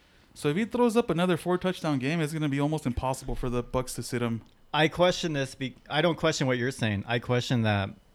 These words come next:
Speaker 2: the Steelers matchup is gonna be difficult. We just saw Mahomes go nuts.
Speaker 1: Well, that's what I'm saying. Like, I, I, it, n-, I didn't say it was not gonna be difficult, but easy might not be the word, but it's gonna be a shootout, so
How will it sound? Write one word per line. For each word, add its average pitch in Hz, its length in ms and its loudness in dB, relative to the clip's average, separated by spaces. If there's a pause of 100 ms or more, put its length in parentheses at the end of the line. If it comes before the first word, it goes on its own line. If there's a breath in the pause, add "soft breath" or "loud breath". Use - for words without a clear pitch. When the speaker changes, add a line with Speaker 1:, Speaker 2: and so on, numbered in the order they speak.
(520)
Speaker 2:
the 135 80 0
Steelers 131 400 0
matchup 117 340 -2
is 98 100 -12
gonna 107 140 -2
be 104 80 -2
difficult. 107 540 -4
We 120 120 -4
just 135 200 -6
saw 123 160 2
Mahomes 110 520 -2
go 107 140 -2
nuts. 101 420 -4
Speaker 1:
Well, 139 80 2
that's 147 160 2
what 156 60 2
I'm 135 80 2
saying. 147 280 4
Like, 123 300 2 (180)
I, 160 60 2
I, 170 180 2 (120)
it, - 140 -8 (220)
n-, 156 180 -2 (100)
I 165 80 4
didn't 202 140 2
say 196 140 4
it 175 40 6
was 143 320 0
not 135 160 0
gonna 165 100 -2
be 170 120 0
difficult, 190 480 0
but 135 240 2 (360 soft breath)
easy 185 380 4
might 147 160 4
not 147 160 0
be 143 80 -2
the 127 120 0
word, 139 280 0
but 131 100 0
it's 131 120 -4
gonna 147 160 0
be 123 100 0
a - 20 -2
shootout, 131 480 0
so 120 300 -2